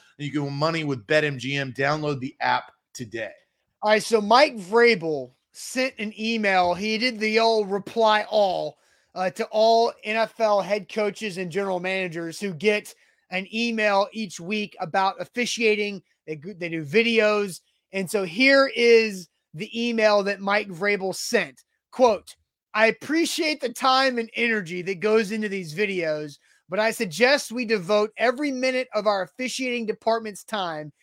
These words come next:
Speaker 2: ensuring our officiating crews are as well trained in the class, in the clarifications we worked to create in the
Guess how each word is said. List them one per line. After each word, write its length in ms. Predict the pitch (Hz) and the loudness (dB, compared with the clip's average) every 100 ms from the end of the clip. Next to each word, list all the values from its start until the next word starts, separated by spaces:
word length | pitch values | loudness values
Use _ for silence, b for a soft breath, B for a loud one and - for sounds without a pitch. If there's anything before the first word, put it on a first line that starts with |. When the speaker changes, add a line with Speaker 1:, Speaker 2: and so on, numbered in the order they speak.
| _ - | _ -12
Speaker 2:
ensuring 520 | 208 - 247 247 247 | -10 -4 0 0 2
our 160 | 208 196 | 0 0
officiating 640 | - 254 - 254 226 190 | 0 -6 -2 0 0 -2
crews 580 | - 247 214 175 170 - _ _ - | -2 0 2 0 -4 -10 _ _ -4
are 160 | 202 202 | 2 2
as 200 | 190 156 | 2 -2
well 360 | 196 233 262 | 4 6 6
trained 560 | - - 247 240 240 240 | 2 -4 -2 0 -2 -4
in 60 | 196 | -8
the 100 | 190 | -10
class, 420 | - 214 214 214 | -4 0 0 -2
in 180 | - 196 | -8 -8
the 140 | 185 165 | -8 -6
clarifications 920 | - 233 226 202 226 226 - 220 185 _ _ | 2 2 2 -2 0 0 -2 -8 -8 _ _
we 140 | 202 220 | -6 -4
worked 460 | 175 220 226 - | 2 2 2 -8
to 100 | 226 | -12
create 480 | 180 214 220 214 214 | -8 -2 2 2 0
in 100 | 196 | -6
the 120 | 190 | -10